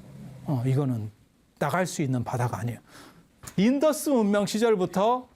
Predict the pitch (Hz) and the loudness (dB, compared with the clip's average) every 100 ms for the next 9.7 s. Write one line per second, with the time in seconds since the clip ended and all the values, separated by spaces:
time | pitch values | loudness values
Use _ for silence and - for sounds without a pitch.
0 | _ _ _ _ - - - 170 185 180 | _ _ _ _ -20 -6 0 2 2 2
1 | 226 262 - 208 196 214 190 170 220 269 | 2 0 -2 -4 0 2 4 4 2 2
2 | 254 - _ _ - 180 131 120 117 113 | -2 -20 _ _ -4 0 2 2 0 2
3 | 156 190 165 160 175 - 123 131 - _ | 2 4 2 0 -2 -2 -2 -4 -6 _
4 | 185 156 208 220 240 240 190 175 160 143 | -2 2 2 2 0 2 2 2 2 2
5 | 180 220 165 226 202 123 - - 175 151 | 2 2 2 2 0 -2 -12 -4 0 2
6 | 190 190 208 202 180 147 143 175 156 147 | 2 2 0 0 0 0 0 0 0 0
7 | 196 202 160 202 240 - 170 127 107 110 | 0 0 -2 -2 -4 -4 -2 -2 -4 -6
8 | 107 107 - - - - - 131 117 120 | -6 -8 -16 -20 -20 -20 -8 -4 -2 -2
9 | 139 147 - 147 120 113 | -2 -4 -4 -4 -4 -6